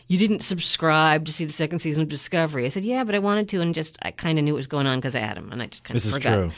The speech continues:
Speaker 2: yeah.
Speaker 1: I just kinda forgot. So, uh, somewhere,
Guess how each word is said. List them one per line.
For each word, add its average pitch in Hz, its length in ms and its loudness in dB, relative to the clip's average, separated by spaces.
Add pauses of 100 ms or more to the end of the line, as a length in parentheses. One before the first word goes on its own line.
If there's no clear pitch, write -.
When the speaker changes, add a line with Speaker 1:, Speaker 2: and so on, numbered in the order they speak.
Speaker 2:
yeah. 76 80 -6 (200)
Speaker 1:
I - 60 -4
just 240 120 2
kinda 254 140 6
forgot. 180 320 2 (360)
So, 208 680 6 (460)
uh, 175 340 4
somewhere, 190 1040 6